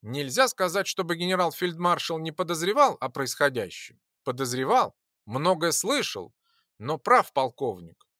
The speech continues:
Закрывал на это глаза, считая, что служит Германии, а ради нее допустимо все. Видимо, это было ошибкой.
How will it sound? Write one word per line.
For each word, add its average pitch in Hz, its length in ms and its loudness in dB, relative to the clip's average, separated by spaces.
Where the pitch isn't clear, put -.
Закрывал 196 600 2
на 131 160 2
это 220 200 0
глаза, 151 500 0
считая, 247 600 2
что - 220 -4
служит 208 420 -4
Германии, 151 760 2
а 151 160 6
ради 160 240 4
нее 185 600 -2
допустимо 208 680 -2
все. 113 380 -4
Видимо, 226 580 -2
это 185 240 -2
было 170 300 2
ошибкой. - 640 -6